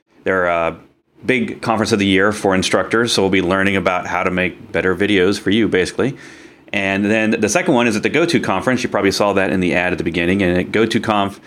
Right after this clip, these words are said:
uh, I have a whole day workshop on Swarm and Kubernetes, allowing you to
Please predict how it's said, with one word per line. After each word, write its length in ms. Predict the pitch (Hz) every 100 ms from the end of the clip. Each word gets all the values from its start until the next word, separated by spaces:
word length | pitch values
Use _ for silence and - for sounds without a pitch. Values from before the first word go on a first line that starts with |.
| - - -
uh, 160 | - 90 -
I 60 |
have 100 | 107
a 100 | 98
whole 200 | 92 135
day 120 | 135
workshop 640 | 131 113 113 - 110 98 -
on 180 | 98 95
Swarm 380 | 87 - 123 120
and 100 | 107
Kubernetes, 680 | 110 104 101 98 95 92 -
allowing 380 | 98 101 104 104
you 180 | 98 95
to 340 | - 101 92